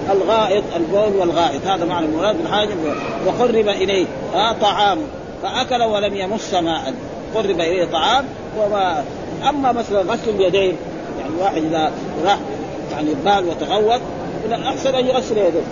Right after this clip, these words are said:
ها، لأنه الآن، آه، في روائح كريهة وفيها نجاسة وقد يؤدي إلى أسباب من الأمراض. ف-، في عصر هذا لابد إذا خرج من بيت الخلاء وقد تغوط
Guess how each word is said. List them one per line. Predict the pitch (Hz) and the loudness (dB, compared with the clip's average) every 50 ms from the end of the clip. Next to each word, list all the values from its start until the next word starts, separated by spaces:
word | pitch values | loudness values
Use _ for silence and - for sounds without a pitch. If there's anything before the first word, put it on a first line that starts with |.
| - - - - - 156 | -6 -8 -8 -6 -4 -2
ها، | 170 208 247 220 196 | -2 -2 -2 0 0
لأنه | 190 196 190 185 170 165 | 0 2 2 2 2 2
الآن، | 180 185 175 170 170 - - - - - 139 160 | 2 4 4 4 2 0 -4 -6 -6 -6 -4 -2
آه، | 175 185 175 170 165 160 160 160 170 - 175 160 160 - - - - | 0 2 2 2 0 -2 -2 -4 -4 -4 -2 -2 -2 -2 -2 -2 0
في | 202 202 175 175 | 2 2 4 4
روائح | 165 185 220 214 180 156 160 147 - 156 151 139 - 165 - - - 156 139 151 143 | 6 6 4 4 4 0 -2 -4 -4 -6 -6 -6 -6 -8 -8 -6 -6 -6 -6 -4 -2
كريهة | 143 156 208 240 247 269 269 - - - - 165 175 | 0 2 2 4 2 2 0 -4 -8 -10 -6 -4 0
وفيها | 190 185 180 - - 208 180 170 156 | 0 0 0 0 0 0 2 2 0
نجاسة | 147 143 135 202 226 233 - 233 214 | 0 0 2 2 2 2 0 -2 -2
وقد | 185 - 175 185 160 | -2 -2 -4 -4 -2
يؤدي | 349 185 - - 226 233 196 214 202 196 | -2 -2 -2 -2 -4 -4 -2 -2 0 2
إلى | 196 - - - - - - - - - | 2 0 0 -2 -6 -6 -6 -8 -8 -6
أسباب | - - - 254 247 247 | -4 0 2 2 2 2
من | 220 208 202 185 - | 2 0 -2 -2 -2
الأمراض. | 196 180 190 196 202 151 - - - - - | -2 0 0 2 0 0 -2 -4 -8 -8 -6
ف-، | 160 160 170 175 175 170 - - - 175 156 147 143 143 160 190 196 160 - | -4 -2 -2 -2 -2 -2 -4 -6 -6 -6 -6 -6 -6 -6 -4 -4 -4 -2 -2
في | 190 180 | 0 2
عصر | - - - 208 170 | 2 2 2 2 2
هذا | 165 190 226 254 247 | 2 2 2 2 2
لابد | 247 254 262 247 214 | 2 2 0 -2 -2
إذا | 196 202 185 - - | -2 -2 0 0 0
خرج | 220 220 | 0 0
من | 180 180 170 | 0 0 -2
بيت | 185 185 165 | -2 0 0
الخلاء | 190 - - 180 196 220 214 190 | -2 0 0 0 2 2 2 0
وقد | 175 165 175 165 - - 175 | 0 0 -2 -2 -2 -4 -4
تغوط | 175 160 202 247 285 294 294 | 0 2 2 4 4 4 2